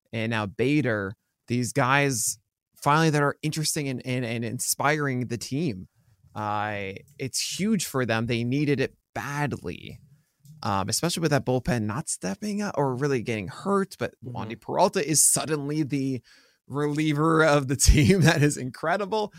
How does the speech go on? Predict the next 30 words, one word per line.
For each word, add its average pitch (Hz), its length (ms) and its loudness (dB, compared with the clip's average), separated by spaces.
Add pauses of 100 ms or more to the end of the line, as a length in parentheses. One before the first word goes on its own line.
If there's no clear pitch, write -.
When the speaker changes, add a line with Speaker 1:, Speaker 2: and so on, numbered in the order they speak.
(260)
Speaker 1:
Uh, 120 360 4
Clay 151 220 4
Holmes, 143 340 2
otherwise 131 320 2
known 127 160 0
as 113 140 -2
the 104 160 -6
Adobe, 147 600 0 (380)
did 123 180 0
his 165 340 2
work. 127 440 -6 (460)
Um, 101 540 -2 (480)
and, 127 240 0
you 135 120 2
know, 120 80 2
there 123 120 0
was 120 140 0
that 113 120 -2
controversy 110 920 -4
with, 101 560 -4
um, 107 160 -6
him 120 200 -2
not 113 220 -2
appearing 151 460 -2
at 135 80 -4
the 135 100 -4
end 139 140 -2
of 123 60 -6
that 123 200 -2
game, 120 380 -2